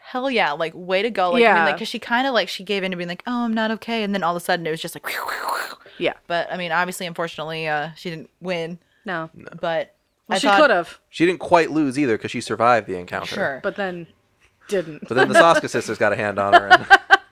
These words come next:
Speaker 1: But, like, it, it's just, I think that's really important to kind of have that scene where, like,
Speaker 2: Mm-hmm.
Speaker 1: if you're ever in a situation, like, fight back. Like,
Speaker 2: Yeah.
Speaker 1: it, it just, that's,
Speaker 2: Yeah.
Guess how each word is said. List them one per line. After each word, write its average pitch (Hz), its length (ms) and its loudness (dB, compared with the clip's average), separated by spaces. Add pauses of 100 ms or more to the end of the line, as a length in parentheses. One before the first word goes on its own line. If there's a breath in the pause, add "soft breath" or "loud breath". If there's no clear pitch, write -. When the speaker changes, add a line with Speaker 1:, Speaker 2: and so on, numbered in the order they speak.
(200)
Speaker 1:
But, 254 100 2
like, 277 120 2
it, 294 180 0
it's 233 200 -4
just, 220 160 -12
I 214 120 -4
think 233 240 -6
that's 233 160 -8
really 180 240 -4
important 165 320 -8
to 165 80 -8
kind 160 180 -8
of 160 80 -10
have 151 220 -6
that 147 200 -6
scene 156 320 -10
where, 151 160 -6
like, 151 220 -4
Speaker 2:
Mm-hmm. 180 340 -6
Speaker 1:
if 196 120 -14
you're 190 160 -4
ever 180 280 0
in 190 80 -2
a 208 40 -6
situation, 320 520 -6
like, 220 220 0
fight - 220 -2
back. - 320 0
Like, 170 140 0
Speaker 2:
Yeah. 208 100 4 (240)
Speaker 1:
it, 208 200 -8
it 185 160 -14
just, - 220 -12
that's, 185 160 0
Speaker 2:
Yeah. 170 140 0